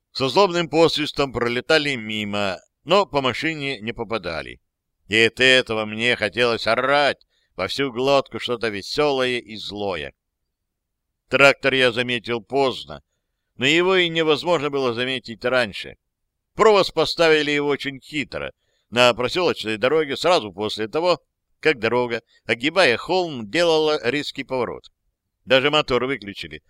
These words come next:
чтобы не выдать себя заранее. Увидев стальную, уродливую, выкрашенную в зеленый цвет тушу поперек дороги, мелькнуло: «Попали!» И на чистом инстинкте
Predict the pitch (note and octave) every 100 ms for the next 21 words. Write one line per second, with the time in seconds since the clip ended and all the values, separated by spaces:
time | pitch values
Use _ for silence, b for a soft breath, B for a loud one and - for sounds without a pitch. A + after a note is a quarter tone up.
0 | _ _ - B2 C3+ C#3+ C3+ G#2+ G#2 A#2+
1 | A2+ A2 B2 F#2 C#2+ B1 _ _ _ _
2 | _ _ _ _ G#2+ B2+ C3 A#2+ A2 -
3 | - A#2+ B2+ B2+ A#2+ E2 C#2+ _ b b
4 | G#2 A#2+ C#3+ C#3+ A2 G2+ F2+ E2 B2+ D#3+
5 | C#3+ B2+ C3+ C3 B2 G#2+ C3+ B2+ A#2 -
6 | B2+ - - C#3+ C#3+ - A2 G#2 A2+ B2
7 | A2+ G#2 G#2 B2 C3 A#2 A2 - _ _
8 | _ G2+ A#2 A2 C3 B2+ A#2 F#2+ - _
9 | _ A2+ C#3+ _ F#2+ E2+ D2 D2 - _
10 | _ _ _ _ C#3 F3 C3+ C#3 C3+ -
11 | D3 C#3+ - G#2 G2 A2 G#2 - F3+ F3
12 | D3 D#3+ D3